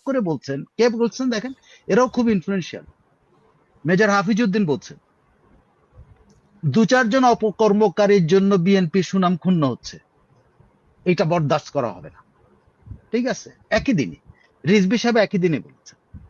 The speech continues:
আহ, উনা-, উনি বলছেন ভারপ্রাপ্ত চেয়ারম্যান, উনি আরো এক কাঠি সরাসরি ভারপ্রাপ্ত চেয়ারম্যান কঠোর নির্দেশ দিয়েছেন, কোনো অপকর্মের সাথে কোনো মা-, জনমানুষের প্রশ্ন উঠে, জনমানুষের ক্ষতি হয়, এরকম কোনো কিছুর সাথে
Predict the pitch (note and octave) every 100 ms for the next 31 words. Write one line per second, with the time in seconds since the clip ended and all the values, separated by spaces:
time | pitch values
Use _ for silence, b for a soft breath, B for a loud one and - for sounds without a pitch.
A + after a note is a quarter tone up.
0 | _ _ _ - - E3+ D#3 - F#3+ G#3+
1 | B3+ A3 G3 G#3+ A3+ A3+ G#3 A#3+ C3+ -
2 | F#3 G3+ A#3 - - A#3+ G#3 G3 F3 E3+
3 | G#3+ A#3 G#3 A3 G#3+ G3 - F3 G3+ F3
4 | E3+ F#3 D#3 C3 F3 - F3 G#3+ G#3 G#3
5 | G3+ B3+ B3 A#3+ F#3 G#3+ F3 F#3 F3+ F#3+
6 | F#3+ F#3+ G#3+ G#3 G3+ D#3+ F3+ F3 E3 F3+
7 | G#3 G3 F3+ F#3+ G3 E3+ C#3 C#3 E3 E3
8 | E3+ F3 G3+ F#3+ _ E3+ - G#3+ G#3+ G3
9 | A3 F#3+ D#3 D#3 D#3+ E3+ - G3 _ -
10 | _ - _ - F#3 A3 E3+ F#3 A3 _
11 | _ _ - A#3+ A3+ G3+ G#3 B3 G#3+ F#3
12 | A#3+ - G3+ B3+